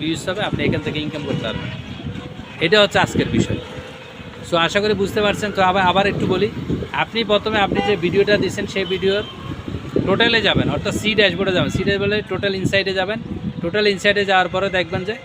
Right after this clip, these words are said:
share to group, আমার স্ক্রিনে যেভাবে দিচ্ছি ঠিক এভাবে share to group-এ যাবেন। গ্রুপে যাওয়ার পরে বিভিন্ন গ্রুপ আসবে, ওই গ্রুপগুলোতে আপনি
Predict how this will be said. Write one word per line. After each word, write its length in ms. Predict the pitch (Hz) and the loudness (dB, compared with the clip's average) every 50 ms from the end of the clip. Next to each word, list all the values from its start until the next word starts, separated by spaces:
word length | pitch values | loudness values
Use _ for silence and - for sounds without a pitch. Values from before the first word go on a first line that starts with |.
| - - - - - - | -16 -20 -18 -16 -4 0
share 220 | - 202 208 196 - - | 2 4 4 4 4 4
to 60 | 214 175 160 | 4 4 4
group, 180 | 147 131 104 - | 2 2 0 0
আমার 220 | - 139 160 185 180 175 - | -2 0 2 2 2 2 0
স্ক্রিনে 200 | - 196 196 190 | 0 0 4 4
যেভাবে 200 | 185 190 190 185 | 6 6 4 4
দিচ্ছি 220 | 185 175 - 185 160 | 2 0 -2 -2 -4
ঠিক 120 | 202 180 180 | -2 2 4
এভাবে 300 | 170 165 156 139 117 92 - - - - - - - - - | 4 4 4 2 0 -2 -8 -10 -18 -20 -18 -16 -14 -6 0
share 200 | - 185 196 185 - | 2 4 4 2 2
to 40 | 220 190 | 0 2
group-এ 220 | 202 208 214 220 214 202 | 4 4 4 4 4 4
যাবেন। 160 | 208 214 220 | 2 2 0
গ্রুপে 260 | 196 196 190 196 202 190 | 0 0 2 2 4 4
যাওয়ার 140 | 190 180 175 | 4 2 2
পরে 220 | 185 190 185 180 185 170 | 2 0 0 0 0 0
বিভিন্ন 180 | 170 175 185 190 190 170 | 0 0 0 -2 0 0
গ্রুপ 160 | 175 190 185 | 2 2 2
আসবে, 260 | 190 180 170 185 240 269 - - - - - - - - - | 2 2 2 0 -2 -2 -4 -8 -12 -12 -14 -14 -10 -2 0
ওই 120 | 208 220 | 0 2
গ্রুপগুলোতে 520 | 185 196 220 214 185 208 214 220 208 214 214 202 | 2 4 2 2 2 2 2 2 4 2 2 2
আপনি 120 | 202 | 0